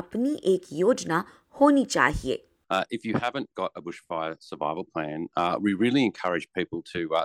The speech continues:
Speaker 2: to download one, uh, sit down with your family and have a conversation। The conversation you have today with your family could save their lives tomorrow। Uh,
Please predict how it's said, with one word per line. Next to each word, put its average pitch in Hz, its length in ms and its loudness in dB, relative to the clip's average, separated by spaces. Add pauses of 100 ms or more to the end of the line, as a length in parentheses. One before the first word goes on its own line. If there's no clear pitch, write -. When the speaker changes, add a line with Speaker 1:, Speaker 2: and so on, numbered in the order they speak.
Speaker 2:
to - 80 -10
download 92 540 -8
one, 107 240 -2 (400)
uh, 95 100 -2
sit - 300 -4
down 95 180 0
with 85 140 -2
your 85 160 -4
family 82 340 -2
and 80 80 -4
have 90 160 -4
a 85 60 -8
conversation। 80 840 -8 (420)
The 101 60 -2
conversation 113 720 -2
you 85 140 0
have 82 180 -6
today 85 320 -4
with 85 140 -8
your 80 160 -12
family 80 340 -4
could - 240 -8
save 85 460 -4
their 80 140 -4
lives 78 420 -4 (180)
tomorrow। 76 560 -4 (360)
Uh, 101 120 -2